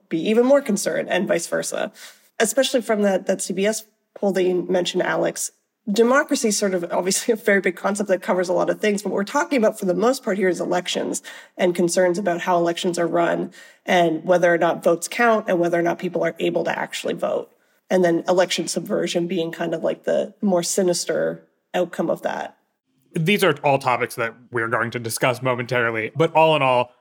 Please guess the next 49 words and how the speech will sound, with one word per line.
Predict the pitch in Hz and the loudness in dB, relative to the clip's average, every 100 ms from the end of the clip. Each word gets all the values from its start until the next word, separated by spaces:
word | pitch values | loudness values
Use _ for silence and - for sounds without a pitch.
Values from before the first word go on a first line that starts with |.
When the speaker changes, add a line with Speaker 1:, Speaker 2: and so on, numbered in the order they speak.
| - | -4
Speaker 2:
how | 156 | 0
do | 151 | 2
we | 139 | 2
rate | 123 117 | 0 -2
this | 113 - | -4 -8
poll? | 123 110 120 | -6 -4 0
And | 165 | 2
I | 165 | 4
would | 165 | 2
say | 175 180 165 - _ _ _ | 2 2 2 -2 _ _ _
the | 156 190 | 2 2
Hill | 156 220 214 202 180 - | 4 4 6 4 2 -2
headline, | 151 139 120 120 120 | -2 0 0 0 -2
as | 127 | -4
I | 120 | -2
mentioned, | 120 110 117 110 117 | -4 -6 -8 -8 -6
was | 127 123 117 _ _ - | 0 0 -2 _ _ 0
eight | 220 196 | 2 0
in | |
ten | 170 151 147 135 | -2 -2 -2 0
worried | 127 123 | 0 0
about | 123 117 - | -2 -4 -4
future | 160 147 135 | -4 -4 -4
of | 123 | -4
democracy | 120 117 113 120 131 120 - | -2 -2 -2 -6 -8 -8 -6
in | 135 117 | -8 -6
U | 123 120 | -4 -4
S. | 113 - - _ _ _ 139 | -6 -12 -18 _ _ _ 0
The | 170 | 4
U | 214 | 6
S | 208 | 6
A | 196 | 2
Today | 180 185 214 233 | 0 0 2 2
headline | 180 175 156 151 151 147 - _ - | 2 2 2 2 2 -2 -8 _ -2
was | 151 120 | -2 0
different. | 139 - 127 - _ - | -2 -4 -12 -20 _ -2
It | 160 156 | -2 2
was, | 147 139 139 131 - _ - | 4 4 4 2 -4 _ -4
"A | 156 | -2
year | 156 220 190 | 2 4 4
after | 156 139 147 | 2 0 -2
January | 131 127 123 120 | -2 -2 -2 -4
sixth, | - 165 - - - | -2 -2 -4 -12 -6
Americans | 147 160 208 214 202 - | 0 2 2 0 -2 -2
say | 160 | -2
democracy | 139 127 131 139 143 | 0 0 0 -2 -4
is | 139 135 | -4 -4
in | 123 | -8
peril, | 113 - 185 175 165 | -8 -2 2 2 0